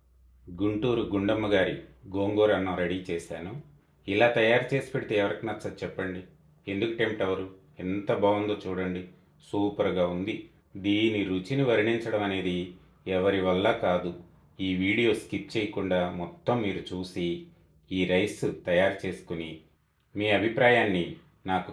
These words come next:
కామెంట్ రూపంలో తెలియచేయండి. నేను కూడా చాలా హ్యాపీగా ఫీల్ అవుతాను. గోంగూర అన్నం కోసం ముందుగా ఇక్కడ ఒక రెండు కట్టల గోంగూర తీసుకున్నాను. ఆకునంతా ఒలుచుకుని, శుభ్రంగా కడిగి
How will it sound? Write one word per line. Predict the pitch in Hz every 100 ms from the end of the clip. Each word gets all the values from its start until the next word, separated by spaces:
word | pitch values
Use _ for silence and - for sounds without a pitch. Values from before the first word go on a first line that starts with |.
| -
కామెంట్ | 92 107 113
రూపంలో | 104 - 92 87 87
తెలియచేయండి. | 85 87 - 87 85 85 85 - 92
నేను | 92 92
కూడా | 98 90
చాలా | 92 90 98 95
హ్యాపీగా | 92 87 92 90 -
ఫీల్ | 85 85
అవుతాను. | 80 85 82 85 - _ - - 92
గోంగూర | 92 98 107 113 107
అన్నం | 92 90 90
కోసం | 87 - 120 92
ముందుగా | 90 87 95 175 - - _ _ _ _ _ _
ఇక్కడ | - 87
ఒక | 85 85 73 - - _ _ _ _ _ _ _ _ _ -
రెండు | 92 95 -
కట్టల | 92 107 101 87
గోంగూర | 92 101 101 -
తీసుకున్నాను. | 78 - - 76 78 - - - _ 85
ఆకునంతా | 85 101 95 90 90 85
ఒలుచుకుని, | 85 85 - 90 113 214 - - _ _ _ - -
శుభ్రంగా | 82 76 95 92 85
కడిగి | 80 80 85